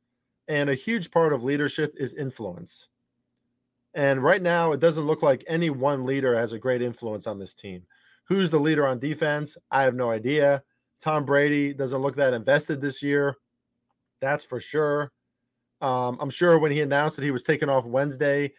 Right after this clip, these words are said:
every week, he didn't imagine they would be three and four at this juncture. They were, like, really struggling, right? But here we are. I mean, the Bucs have a losing record heading into week eight, and the Baltimore Ravens are coming to town, and it ain't like they're gonna take it easy on the Bucs.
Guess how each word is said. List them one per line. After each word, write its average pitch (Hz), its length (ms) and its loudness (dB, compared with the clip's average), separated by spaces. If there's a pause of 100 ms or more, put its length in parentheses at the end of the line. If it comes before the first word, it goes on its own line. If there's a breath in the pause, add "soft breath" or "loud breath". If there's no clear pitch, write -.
(140 soft breath)
every 135 220 -2
week, 147 320 -4
he 135 60 -4
didn't 139 180 -2
imagine 131 380 -2
they 127 100 0
would 127 100 -2
be 120 100 -4
three 139 280 -4
and 127 120 -6
four 139 240 0
at 135 60 -2
this 135 140 -6
juncture. 139 560 -4 (320)
They 120 80 -12
were, 131 120 2
like, 127 220 0
really 151 300 2
struggling, 143 640 -2
right? 131 340 -2 (540)
But 139 160 4
here 147 160 2
we 180 140 6
are. 127 320 4 (640)
I 151 40 -10
mean, 135 100 -6
the 131 80 -2
Bucs 160 320 4
have 151 340 2
a 139 100 -2
losing 180 520 0
record 139 500 2 (240)
heading 151 300 -2
into 147 200 -4
week 143 240 -2
eight, 135 320 -2 (460)
and 131 160 -2
the 127 40 0
Baltimore 175 500 2
Ravens 185 360 2
are 139 100 0
coming 131 240 -2
to 123 60 -4
town, 120 480 -2 (440)
and 139 120 -4
it 127 120 -2
ain't 175 140 0
like 160 160 0
they're 160 120 4
gonna 156 160 0
take 147 220 -4
it 135 100 -4
easy 139 240 0
on 104 80 -4
the 98 80 -10
Bucs. - 460 -10